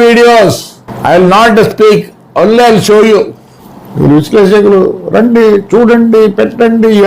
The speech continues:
are right. వాడిని పంపిలే, వాడిని రానిలే, ఎంతమంది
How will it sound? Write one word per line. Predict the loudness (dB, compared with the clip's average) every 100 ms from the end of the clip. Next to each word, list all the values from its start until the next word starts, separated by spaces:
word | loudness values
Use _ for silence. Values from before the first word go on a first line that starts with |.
| 0
are | 0 2
right. | 2 0 -4 -12 -20 -20 _ _ _ _ -20 _ _ -20 -20 -20 -20 -20 -20 -6
వాడిని | -2 0
పంపిలే, | 0 2 2 2 2 0 0
వాడిని | -2 0
రానిలే, | 0 0 0 2 2 2 0 -6 -20 -20 -20 _ _ _ _ _ _ _ -20 -20 -20 -20 -20 -20 -6 -2
ఎంతమంది | 0 2 2